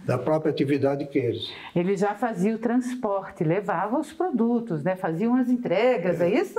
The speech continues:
Speaker 1: exatamente. Esse, mil novecentos e, esse é um carro mil novecentos e quarenta e oito.
Speaker 2: Gente, nós estamos com sessenta e cinco anos. Nós estamos sessenta e cinco anos, Queires, sucesso.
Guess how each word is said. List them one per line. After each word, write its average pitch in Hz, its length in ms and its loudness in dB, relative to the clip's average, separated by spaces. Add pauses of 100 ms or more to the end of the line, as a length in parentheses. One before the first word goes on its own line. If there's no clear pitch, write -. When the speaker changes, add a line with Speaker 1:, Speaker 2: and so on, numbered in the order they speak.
Speaker 1:
exatamente. 131 760 -2
Esse, 143 180 -10
mil 165 200 2
novecentos 170 580 0
e, 165 140 0
esse 143 240 2
é 156 40 2
um 147 60 -2
carro 151 420 0
mil 165 180 0
novecentos 156 600 0
e 156 80 -2
quarenta 151 480 -2
e 143 80 4
oito. 143 480 2 (200)
Speaker 2:
Gente, 240 580 2
nós 240 300 0
estamos 233 500 0
com 233 180 0
sessenta 254 720 0
e 254 120 0
cinco 247 600 0
anos. 202 480 0
Nós 220 180 -2
estamos 254 280 0
sessenta 294 520 -2
e 262 40 -2
cinco 285 400 0
anos, 247 340 2
Queires, 247 680 0
sucesso. 240 880 -2